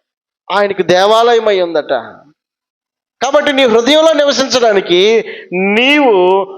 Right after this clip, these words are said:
ఆయన కొరకై పరిశుద్ధ స్థలముగా మార్చాల్సినటువంటి అవసరం ఉంది.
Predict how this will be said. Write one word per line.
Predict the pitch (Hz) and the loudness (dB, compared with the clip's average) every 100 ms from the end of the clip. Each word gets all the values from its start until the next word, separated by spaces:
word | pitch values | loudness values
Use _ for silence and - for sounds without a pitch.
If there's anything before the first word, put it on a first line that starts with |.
| - | -2
ఆయన | 165 226 269 | 0 2 0
కొరకై | 269 247 220 - 190 185 180 185 - | 0 0 0 0 0 0 -2 -8 -6
పరిశుద్ధ | 185 233 240 233 214 | -4 0 -2 -2 -4
స్థలముగా | - - 190 185 180 | -4 -4 -4 -2 -2
మార్చాల్సినటువంటి | 170 170 175 - 170 160 - 156 147 147 | 0 -2 -2 -4 -4 -4 -6 -6 -4 -2
అవసరం | 147 156 160 180 262 294 - - _ _ _ 143 | 0 0 0 0 0 -2 -12 -20 _ _ _ -14
ఉంది. | 156 156 143 113 | -12 -10 -12 -12